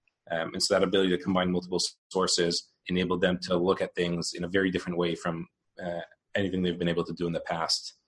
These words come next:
And then another example is, uh, Royal Caribbean, uh, Cruise Lines. And they, uh, have created a very modern, uh,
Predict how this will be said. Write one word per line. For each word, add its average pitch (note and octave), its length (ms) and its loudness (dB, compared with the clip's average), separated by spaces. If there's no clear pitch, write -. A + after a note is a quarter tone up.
And B2+ 160 8
then C3+ 100 12
another C#3 280 12
example A2 420 8
is, F#2+ 180 4
uh, G2+ 240 10
Royal A2 340 10
Caribbean, G#2+ 540 8
uh, G2 120 6
Cruise B2 240 6
Lines. G2 500 4
And G2 560 2
they, A2+ 720 6
uh, G2 40 -4
have F#2 380 0
created G#2+ 260 4
a F#2 80 4
very G#2 280 4
modern, G2+ 600 4
uh, F2 300 0